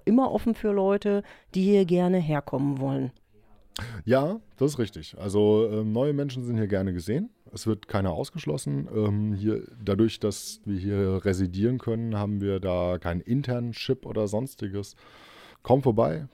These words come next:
Speaker 2: du bist quasi, wirst direkt aufgenommen und, äh, kannst dich hier von der ersten Minute an wohlfühlen. Da gibt es keine Hierarchie. Du kriegst es erklärt, du kannst neugierig sein und, äh, dann wird das was.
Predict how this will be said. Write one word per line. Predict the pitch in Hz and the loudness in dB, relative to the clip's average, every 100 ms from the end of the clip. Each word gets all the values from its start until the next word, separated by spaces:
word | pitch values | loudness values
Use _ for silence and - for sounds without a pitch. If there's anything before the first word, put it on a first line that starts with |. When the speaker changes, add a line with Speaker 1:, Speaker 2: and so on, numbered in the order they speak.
| - | -8
Speaker 2:
du | 107 | -6
bist | 120 - - - - | -6 -10 -16 -18 -14
quasi, | - 110 117 110 104 | -6 -4 -4 -4 -4
wirst | 104 - - | -6 -8 -10
direkt | 101 - | -8 -6
aufgenommen | 104 - 98 95 95 95 | -8 -6 -4 -2 -4 -6
und, | 87 87 82 | -8 -8 -8
äh, | 85 80 85 | -8 -6 -8
kannst | - 90 - | -10 -12 -10
dich | 85 | -10
hier | 87 87 | -6 -6
von | 80 92 85 | -6 -6 -4
der | 82 | -6
ersten | - 82 - | -8 -12 -10
Minute | 80 82 - | -10 -10 -10
an | 78 82 | -8 -4
wohlfühlen. | 101 - 80 73 76 | -4 -4 -10 -10 -12
Da | |
gibt | 76 - | -16 -18
es | - | -20
keine | - 80 82 | -14 -10 -8
Hierarchie. | 87 85 - 143 139 _ _ _ _ _ _ _ - | -8 -6 -4 -4 -4 _ _ _ _ _ _ _ -16
Du | 101 | -12
kriegst | 117 - | -10 -6
es | 104 | -2
erklärt, | 101 - 117 117 - | -2 2 2 2 -2
du | - | -8
kannst | 98 92 | -6 -4
neugierig | 104 101 98 90 | -2 -2 -2 -4
sein | 98 92 95 - _ _ | -4 -4 -6 -12 _ _
und, | - 87 80 85 | -8 -8 -6 -6
äh, | 80 80 78 _ _ _ _ _ _ _ | -6 -6 -10 _ _ _ _ _ _ _
dann | - 76 | -14 -10
wird | 85 | -8
das | 95 | -8
was. | 69 65 | -8 -14